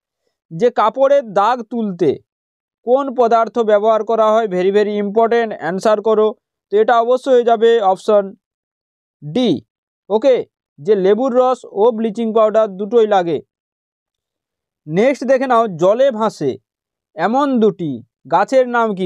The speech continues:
কচুরিপানা ও ছোট পানা। মূল আছে এমন দুটি জলজ উদ্ভিদের নাম কি? শালুক, পদ্ম। নেক্সট দেখে নাও ঢেঁকি শাক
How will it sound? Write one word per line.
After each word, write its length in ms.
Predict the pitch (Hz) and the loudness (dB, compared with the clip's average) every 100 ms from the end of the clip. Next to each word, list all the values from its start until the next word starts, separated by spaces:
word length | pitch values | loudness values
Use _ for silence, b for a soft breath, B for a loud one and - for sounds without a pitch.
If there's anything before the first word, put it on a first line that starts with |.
| 175 | -2
কচুরিপানা 720 | 180 175 233 233 214 220 226 226 - - | -2 0 0 0 2 0 0 -2 -4 -4
ও 80 | 214 | -4
ছোট 240 | 240 214 196 196 | -2 0 0 2
পানা। 240 | 170 143 117 - _ _ _ _ _ 139 | 2 0 -4 -12 _ _ _ _ _ -8
মূল 320 | 175 247 277 | -2 0 2
আছে 260 | 269 247 277 262 180 | 0 0 -2 -2 -4
এমন 280 | 196 262 277 | -2 -2 -2
দুটি 220 | 262 247 254 | -2 0 0
জলজ 320 | 214 226 240 | 2 2 2
উদ্ভিদের 480 | 247 233 220 226 240 226 | 2 0 -4 -2 -2 0
নাম 120 | 233 | -2
কি? 140 | 220 247 240 - | -4 -6 -8 -4
শালুক, 400 | 160 202 240 233 _ - | -2 0 -2 -4 _ -10
পদ্ম। 300 | - 170 170 139 - _ _ _ _ _ _ - | -8 -4 -2 -2 -6 _ _ _ _ _ _ -6
নেক্সট 300 | 196 277 254 | 0 0 0
দেখে 180 | 269 269 | -2 0
নাও 120 | 277 220 | -2 0
ঢেঁকি 340 | 190 214 277 | -2 -2 -2
শাক 220 | 277 254 | 0 0